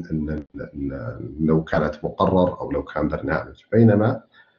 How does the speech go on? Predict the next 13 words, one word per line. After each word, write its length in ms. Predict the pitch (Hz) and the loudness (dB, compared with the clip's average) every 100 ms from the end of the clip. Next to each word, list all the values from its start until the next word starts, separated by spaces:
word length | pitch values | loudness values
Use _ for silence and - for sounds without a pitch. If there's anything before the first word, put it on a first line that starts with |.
| - | -2
التعليم 460 | 95 113 110 101 98 | 0 2 2 4 4
الذاتي 480 | 87 92 90 - 95 | 4 4 2 2 2
يحتاج 360 | 82 90 85 80 | 2 0 0 0
إلى 200 | 80 78 | 0 0
انضباط 720 | 78 78 78 78 78 - 80 | -2 0 0 0 -4 -12 -12
أكثر 520 | 80 - 80 - 113 | -12 -4 -4 -4 -8
وتركيز 920 | 80 76 73 73 73 80 - - 67 - | -6 -4 -4 -6 -6 -8 -8 -12 -12 -12
أكثر. 300 | 64 - - _ _ _ _ _ _ _ _ _ - - - _ - | -18 -18 -20 _ _ _ _ _ _ _ _ _ -12 -12 -20 _ -2
السؤال 540 | - - 117 113 127 | -2 0 -2 2 4
الثاني 520 | 117 117 127 127 127 | 4 4 6 8 6
فيما 500 | 120 110 107 101 95 | 4 4 4 4 2
يتعلق 680 | 95 101 92 107 104 104 - | 2 2 4 4 6 4 -2
ب 100 | 87 | -2